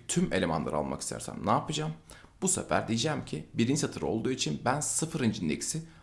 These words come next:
almak istiyorum şeklinde bir şey söyleyeceğiz. Ve ben eğer sıfırıncı indeksi alırsam bana bu bir, iki, üç değerlerinin hepsi gelecek. Ve ben buradaki herhangi bir indeksi de yani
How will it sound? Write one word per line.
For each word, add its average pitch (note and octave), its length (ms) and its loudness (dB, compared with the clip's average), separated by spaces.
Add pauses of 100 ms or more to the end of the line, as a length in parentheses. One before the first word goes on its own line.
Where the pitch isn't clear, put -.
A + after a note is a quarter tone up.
(120)
almak F#2 300 4
istiyorum - 340 -2
şeklinde - 360 -2
bir D3+ 40 0
şey - 140 -2
söyleyeceğiz. - 540 -2 (440)
Ve - 80 0
ben C#3+ 160 6
eğer D3+ 180 0
sıfırıncı D3 480 0
indeksi G2+ 260 2
alırsam A#2 480 0
bana A2+ 320 2
bu A#2+ 260 2
bir, G#2+ 280 2 (100)
iki, - 300 -4
üç A#2 240 -2
değerlerinin F2+ 460 2 (280)
hepsi - 460 0
gelecek. - 540 -2 (360)
Ve G2 80 0
ben D#3+ 220 10
buradaki C#3+ 420 0
herhangi A2 480 2
bir B2+ 260 -2
indeksi A2+ 380 4
de A1+ 140 -2
yani E2+ 280 2